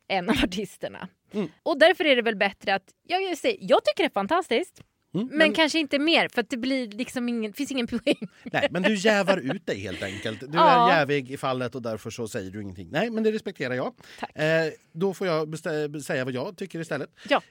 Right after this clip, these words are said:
Speaker 2: Eh, jag tycker att det här är en klart bättre låt än Move. Jag tycker att den är liksom stiligare, elegantare.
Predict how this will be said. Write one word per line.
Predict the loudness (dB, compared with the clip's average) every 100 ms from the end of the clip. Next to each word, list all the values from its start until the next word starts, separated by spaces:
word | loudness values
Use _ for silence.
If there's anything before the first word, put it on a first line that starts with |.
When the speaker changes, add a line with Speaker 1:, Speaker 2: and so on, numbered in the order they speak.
| -8
Speaker 2:
Eh, | -6 -6
jag | -4 -4 -4
tycker | -10 -8
att | -8
det |
här | -4 -4 -4
är | -6 -4 -4
en | -4 -6 -6 -8 -12
klart | -12 -10 -10 -14
bättre | -12 -12 -12 -12
låt | -10 -10 -12 -16
än | -12
Move. | -8 -8 -10 _ _ -20 -10
Jag | -6 -6
tycker | -8 -10 -10
att | -8 -10 -10
den | -14 -10
är | -8 -8
liksom | -12 -16 -16
stiligare, | -10 -10 -8 -10 -10 -12 -12
elegantare. | -10 -10 -10 -12 -12 -16 -12 -12